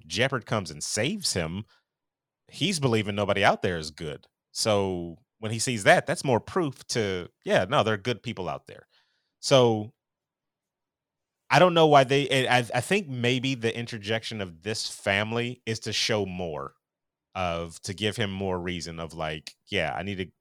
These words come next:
on this path of, I need to trust people more," because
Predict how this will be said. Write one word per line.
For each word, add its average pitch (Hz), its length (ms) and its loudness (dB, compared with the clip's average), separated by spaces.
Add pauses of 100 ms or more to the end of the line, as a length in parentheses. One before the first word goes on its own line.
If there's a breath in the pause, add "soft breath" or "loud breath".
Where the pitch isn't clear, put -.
(100)
on 98 120 -6
this 98 160 -4
path 90 360 -2
of, 87 200 -8
I 95 140 -4
need 95 240 -8
to 85 60 -14
trust - 360 -8
people 82 520 -14 (160)
more," 80 420 -10 (280 soft breath)
because 104 540 0